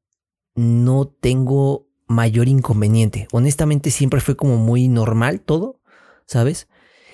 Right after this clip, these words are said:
Lo que sí, y ahí tengo que mencionarlo, fue lo que decíamos hace rato, por ejemplo, eh, Serrano y yo, ¿no? El asunto de que a lo mejor tu, tu médico se quedaba o se quedó como en tu lugar de origen, ¿no?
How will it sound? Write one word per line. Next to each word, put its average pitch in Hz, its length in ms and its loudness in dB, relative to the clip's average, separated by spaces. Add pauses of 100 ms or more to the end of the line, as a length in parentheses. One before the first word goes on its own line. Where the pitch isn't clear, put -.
(120)
Lo 156 200 0
que - 100 -2
sí, 208 440 -4
y 139 140 0
ahí 139 220 0
tengo 143 300 -4
que 131 100 -2
mencionarlo, 131 840 -2
fue 143 140 0
lo 151 100 0
que 131 120 -2
decíamos 123 320 0
hace 117 160 0
rato, 117 240 0
por 117 100 -2
ejemplo, 113 460 0
eh, 104 520 0
Serrano 113 360 0
y 113 60 2
yo, 117 120 2
¿no? 110 240 2
El 123 80 0
asunto 117 320 0
de 117 120 0
que 113 100 -2
a - 20 0
lo 113 60 0
mejor 113 260 0
tu, 131 300 0
tu 123 100 -4
médico 123 360 0
se 120 120 -2
quedaba 113 560 0
o 127 140 0
se 110 120 -2
quedó 113 360 -2
como 123 200 0
en 113 60 0
tu 113 100 0
lugar 113 240 2
de 113 60 2
origen, 113 380 2
¿no? 113 120 2